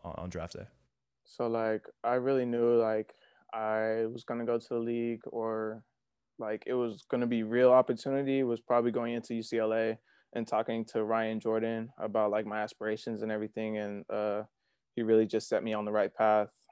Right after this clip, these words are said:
Speaker 2: and, uh, really pushed me every day at training to do the certain things and everything, and really working on my passing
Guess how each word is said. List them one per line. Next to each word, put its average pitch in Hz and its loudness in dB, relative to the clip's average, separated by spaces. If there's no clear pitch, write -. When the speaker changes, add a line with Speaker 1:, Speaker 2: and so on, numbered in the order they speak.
Speaker 2:
and, 107 -2
uh, 107 2
really 113 2
pushed 113 -2
me 107 -6
every 107 0
day 107 4
at 101 0
training 107 -4
to 104 -4
do 117 2
the 113 -2
certain 110 -4
things 113 -4
and 117 -4
everything, 113 -4
and 104 -6
really 117 6
working 113 0
on 110 -2
my 107 -2
passing 110 -2